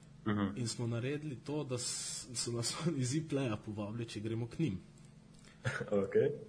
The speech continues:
Speaker 2: Jaz sem bil pa takrat najmlajši izmed vseh. Oni so bili res, folk je bil takrat star po štiriindvajset let. Jaz sem
Speaker 1: Mhm.
Speaker 2: bil pa star trinajst takrat.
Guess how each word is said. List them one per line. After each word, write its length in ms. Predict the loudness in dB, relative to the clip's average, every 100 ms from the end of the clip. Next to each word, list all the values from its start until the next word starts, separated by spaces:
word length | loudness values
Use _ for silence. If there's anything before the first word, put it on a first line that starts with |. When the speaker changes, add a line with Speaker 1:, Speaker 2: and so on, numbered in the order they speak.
| -8
Speaker 2:
Jaz 220 | 0 2 2
sem 100 | 0
bil 100 | -2
pa 100 | -2
takrat 340 | -2 -4 0
najmlajši 520 | 0 0 -2 -4 -6
izmed 220 | -6 -6
vseh. 240 | -6 -6 -4
Oni 180 | -2 -2
so 140 | -2
bili 180 | 0 0
res, 200 | 0 -2
folk 260 | -4 -4 -4
je 100 | -4
bil 120 | -4
takrat 320 | -6 -8 -8
star 280 | -8 -8 -8 -10 -14 -20 -20 -20 -20 -20 -16
po 140 | -8
štiriindvajset 600 | -4 0 0 0 -2 -2
let. 220 | -4 -6 -10 -18 -20 -20 -20 -20 -20 -20 -20 -20 -20 -20 -6
Jaz 180 | -2 2
sem 100 | 6
Speaker 1:
Mhm. 80 | 6
Speaker 2:
bil 100 | 6
pa 100 | 0
star 240 | -4 -6 -6
trinajst 600 | -4 -2 -2 -4 -6 -8
takrat. 360 | -12 -12 -14